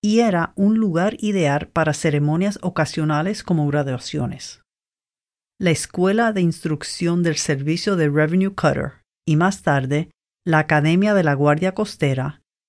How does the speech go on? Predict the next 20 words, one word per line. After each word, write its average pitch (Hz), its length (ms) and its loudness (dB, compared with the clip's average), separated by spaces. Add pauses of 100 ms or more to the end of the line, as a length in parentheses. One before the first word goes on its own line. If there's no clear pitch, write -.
(140)
también 170 600 0
utilizaron 185 680 0
el 160 120 2
patio 147 380 0
de 151 120 2
armas, 123 580 -6 (440)
hasta 165 320 -2
que 160 140 0
la 151 80 2
academia 156 640 2
se 165 220 -2
mudó 151 440 0
río 185 320 0
arriba 151 520 -2
en 156 240 0
mil 233 220 2
novecientos 175 680 -4
treinta 151 420 0
y 202 40 0
dos 165 400 -2